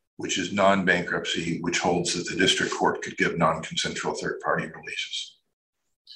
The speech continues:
But it was in a receivership context. So the Fifth Circuit has ruled primarily that the statute doesn't authorize it. And to the extent that that is correct, it isn't gonna matter whether the judge hearing it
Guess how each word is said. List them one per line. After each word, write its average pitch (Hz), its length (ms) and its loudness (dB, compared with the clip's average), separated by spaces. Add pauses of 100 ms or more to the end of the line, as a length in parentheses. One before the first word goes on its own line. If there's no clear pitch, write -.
(800)
But 107 140 10
it 101 220 8
was 107 160 6
in 95 80 6
a 92 160 4
receivership - 680 6
context. - 720 -2 (880)
So 101 600 8 (160)
the 104 160 2
Fifth 180 240 6
Circuit 120 300 6
has 101 200 2
ruled 95 480 6 (580)
primarily 101 680 8
that 90 220 0
the - 60 -4
statute - 680 6
doesn't 85 360 4
authorize - 600 6
it. - 100 -12 (1040)
And 101 140 6
to 98 80 8
the 98 140 8
extent 85 440 6
that - 220 6
that 113 240 10
is 95 200 4
correct, 95 560 6
it 98 60 0
isn't 107 260 4
gonna 92 140 4
matter 90 420 8
whether 82 340 2
the 87 200 0
judge 85 400 6
hearing 85 400 8
it 82 260 2